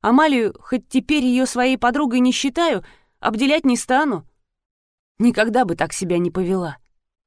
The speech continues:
Хофф меня вынудила. «Ну и... ты», —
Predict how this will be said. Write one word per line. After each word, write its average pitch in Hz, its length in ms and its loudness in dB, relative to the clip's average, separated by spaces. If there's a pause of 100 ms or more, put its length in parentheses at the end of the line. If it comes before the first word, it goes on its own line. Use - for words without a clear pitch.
(260)
Хофф 247 340 0
меня 233 360 2
вынудила. 180 680 0 (580)
«Ну 233 400 8
и... 254 320 6 (680)
ты», — 311 300 4